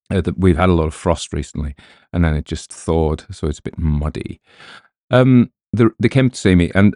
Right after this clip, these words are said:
I, I was beginning to say this before, wasn't I? And I'm not saying this for likes, and I'm not saying it for hugs. I'm saying it to mark something really important and honor,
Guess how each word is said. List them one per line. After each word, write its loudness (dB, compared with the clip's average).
I, 0
I -2
was -2
beginning 2
to -14
say -2
this -6
before, -4
wasn't -4
I? -8
And -2
I'm 0
not 0
saying 0
this -2
for -2
likes, -2
and 0
I'm -2
not -4
saying -4
it -8
for -8
hugs. -8
I'm 0
saying 0
it -6
to -2
mark 2
something 0
really 2
important -2
and -2
honor, 0